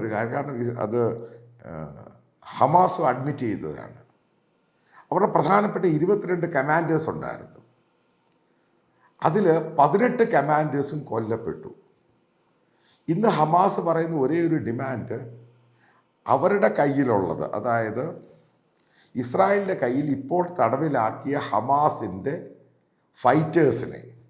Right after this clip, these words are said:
അതായത് ടെററിസ്റ്റുകളായിട്ടുള്ളവരെ, കാരണം കീഴടങ്ങിയവരും അല്ലാതെ ആ-, ആയവരും, അവരെ തിരിച്ചു കിട്ടണം. തിരിച്ചു കിട്ടു-, അവരെ, അവരെ തിരിച്ചു കിട്ടുകയാണെങ്കിൽ ഈ പറയുന്ന, ആ,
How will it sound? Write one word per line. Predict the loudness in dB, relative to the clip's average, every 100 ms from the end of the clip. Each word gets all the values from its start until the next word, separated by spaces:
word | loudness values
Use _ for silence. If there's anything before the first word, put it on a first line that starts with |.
| -8
അതായത് | -4 -4 -4 -2
ടെററിസ്റ്റുകളായിട്ടുള്ളവരെ, | 0 0 -2 -2 -2 0 -2 -2 -6 -6 -6 -4
കാരണം | -4 -6 -6
കീഴടങ്ങിയവരും | 0 2 2 -2 -6 -8 -8 -10 -14 -20 -20 _ 0
അല്ലാതെ | 6 6 8 4 4 4
ആ-, | 4 4 4
ആയവരും, | 4 2 -2 -12 -16 -20 -20 _ _ _ _ _ -6
അവരെ | -2 -2 -2 -4
തിരിച്ചു | -4 -4 -6
കിട്ടണം. | -8 -12 -20 -20 _
തിരിച്ചു | -6 -6 -4 -4
കിട്ടു-, | -4 -6 -10 -16 -20 _ _ _ _ 0
അവരെ, | 2 2 4 4
അവരെ | 4 6 4
തിരിച്ചു | 2 0 -2 -6
കിട്ടുകയാണെങ്കിൽ | -4 -2 -2 0 -2 -4 -6 -4 -4 -6 -14 -20 -20 -20 _ _ _ -4
ഈ | -4 2
പറയുന്ന, | 2 2 0 -2 -4 -4 -8 -16 -20 _ _ _ _ _ _ _ _ _ _ _ _ _ _ _ _ _ _
ആ, | -6